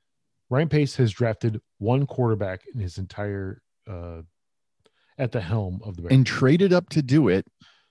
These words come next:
Speaker 1: Yep.
Speaker 2: because the
Speaker 1: And
Speaker 2: Niners
Speaker 1: failed miserably.
Speaker 2: because the Niners made him think that they were gonna take him.
Speaker 1: Yeah. Yeah.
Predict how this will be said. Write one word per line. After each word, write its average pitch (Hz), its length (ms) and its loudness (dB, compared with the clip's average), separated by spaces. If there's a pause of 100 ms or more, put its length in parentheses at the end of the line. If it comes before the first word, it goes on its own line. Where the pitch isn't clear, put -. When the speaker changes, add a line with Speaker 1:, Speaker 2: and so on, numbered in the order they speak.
(160)
Speaker 1:
Yep. 123 160 2
Speaker 2:
because 110 260 -4
the 127 100 2
Speaker 1:
And 117 140 6
Speaker 2:
Niners 110 640 2
Speaker 1:
failed 147 340 6
miserably. 98 340 0 (680)
Speaker 2:
because 123 360 -2
the 110 140 0
Niners 110 680 0 (180)
made 113 200 4
him 104 140 2
think 104 340 0
that 107 120 -6
they 98 120 2
were 85 120 0
gonna 80 220 -6
take - 260 -10
him. - 160 -12 (280)
Speaker 1:
Yeah. 165 140 -4 (840)
Yeah. 101 80 -12